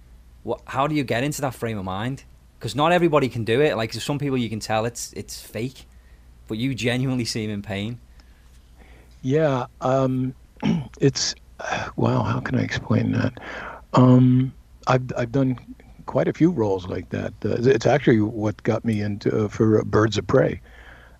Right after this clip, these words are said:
Speaker 2: Um,
Speaker 1: Oh, yeah.
Speaker 2: playing
Speaker 1: Great
Speaker 2: Stefano
Speaker 1: movie.
Speaker 2: Galante. Yeah, the, the audition scene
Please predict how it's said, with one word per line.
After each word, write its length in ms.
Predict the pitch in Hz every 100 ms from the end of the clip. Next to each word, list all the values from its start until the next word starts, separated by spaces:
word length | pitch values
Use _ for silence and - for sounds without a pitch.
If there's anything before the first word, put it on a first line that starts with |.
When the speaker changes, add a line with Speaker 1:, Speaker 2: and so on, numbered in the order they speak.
| - -
Speaker 2:
Um, 480 | 104 101 101 98 98
Speaker 1:
Oh, 140 | 92 90
yeah. 160 | 85 - - 247 120
Speaker 2:
playing 200 | - 123
Speaker 1:
Great 100 | 113
Speaker 2:
Stefano 400 | 110 107 113 113
Speaker 1:
movie. 80 | 104
Speaker 2:
Galante. 520 | 110 110 123 127 - -
Yeah, 180 | 135 127
the, 260 | 117 117 120
the 180 | 117 120
audition 500 | 107 131 175 - 110
scene 480 | - 104 101 101